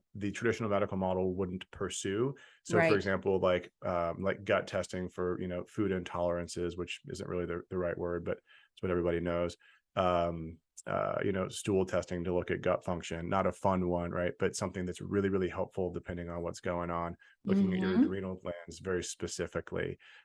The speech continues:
Speaker 1: uh, you know, and
Speaker 2: Mm.
Speaker 1: just basically trying to figure out what's happening at the organ level, rather
Speaker 2: Mm.
Speaker 1: than just getting, you know, a broad blood test that you would get and say, "Hmm, you know, this looks a little off. I don't know what's wrong."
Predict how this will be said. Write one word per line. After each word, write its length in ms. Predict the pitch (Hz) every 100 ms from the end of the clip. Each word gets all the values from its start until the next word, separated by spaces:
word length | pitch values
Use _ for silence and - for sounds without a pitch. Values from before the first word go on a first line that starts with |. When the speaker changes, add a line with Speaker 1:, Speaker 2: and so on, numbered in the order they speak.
| -
Speaker 1:
uh, 260 | 92 87 87
you 100 | 95
know, 120 | 101
and 80 | 104
Speaker 2:
Mm. 20 |
Speaker 1:
just 140 | 107 -
basically 520 | 120 - - 110 98 -
trying 220 | 120 110
to 60 |
figure 260 | 104 110 98
out 160 | 92 -
what's 240 | 107 113
happening 480 | - 107 - 98 95 101
at 240 | 101 -
the 120 | 92 -
organ 400 | - 92 95 123
level, 460 | 127 139 160 165 156 - - -
rather 380 | - 104 104 104
Speaker 2:
Mm. 40 |
Speaker 1:
than 200 | 101 98
just 300 | 95 95 -
getting, 320 | 101 98 95
you 100 | 95
know, 160 | 95 92
a 160 | - 95
broad 380 | 107 98 95
blood 260 | 90 92 90
test 400 | - 90 90 -
that 140 | 98
you 120 | 95 92
would 140 | 87
get 220 | - 92
and 100 | 90
say, 220 | 85 95 95 -
"Hmm, 320 | 196 151 95
you 80 | 104
know, 160 | 104 107
this 180 | 127
looks 160 | 101 -
a 60 | 95
little 200 | 104 -
off. 280 | 135 110 - _ _ _ _ -
I 100 | 98
don't 140 | 104
know 100 | 92
what's 180 | 92 107
wrong." 300 | 123 117 90